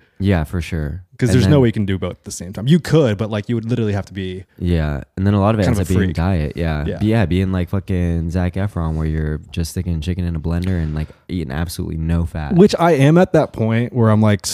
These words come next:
Speaker 2: <laughs> I'm like,
Speaker 1: Throw it
Speaker 2: what,
Speaker 1: in
Speaker 2: I'm,
Speaker 1: the
Speaker 2: no, I'm
Speaker 1: blender.
Speaker 2: wondering to myself 'cause I'm actually, like,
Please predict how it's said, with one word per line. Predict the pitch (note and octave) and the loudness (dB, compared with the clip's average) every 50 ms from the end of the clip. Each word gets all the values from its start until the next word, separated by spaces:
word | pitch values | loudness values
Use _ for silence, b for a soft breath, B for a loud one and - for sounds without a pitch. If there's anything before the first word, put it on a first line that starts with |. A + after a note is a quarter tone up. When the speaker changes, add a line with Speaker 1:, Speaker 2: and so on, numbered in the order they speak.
| - - E3 | 2 4 4
Speaker 2:
<laughs> | - - - - | 4 4 2 0
I'm | F3 D#3+ D#3 | 2 4 4
like, | E3+ E3 | 4 4
Speaker 1:
Throw | - B2 | 4 6
it | |
Speaker 2:
what, | B2 C3+ C3+ | 6 6 6
Speaker 1:
in | E3 E3+ | 4 4
Speaker 2:
I'm, | F#3 | 4
Speaker 1:
the | G3+ G3+ | 4 4
Speaker 2:
no, | G3 | 4
I'm | F#3 F#3+ | 4 4
Speaker 1:
blender. | F#3 | 4
Speaker 2:
wondering | F#3 F#3+ G#3 G3 | 4 6 4 4
to | F#3+ D#3+ | 4 4
myself | C#3 C3 B2 - - A#2 A#2 A#2 | 4 2 2 2 2 0 0 0
'cause | - A#2+ A2 | 0 0 2
I'm | A2+ A2 A#2 | 2 2 0
actually, | - B2 A2+ A#2 A#2 - - A#2+ A2+ A2 | -2 -4 -4 -4 -4 -4 -4 -2 0 0
like, | G2+ G2 G2 - | 0 -2 -4 -6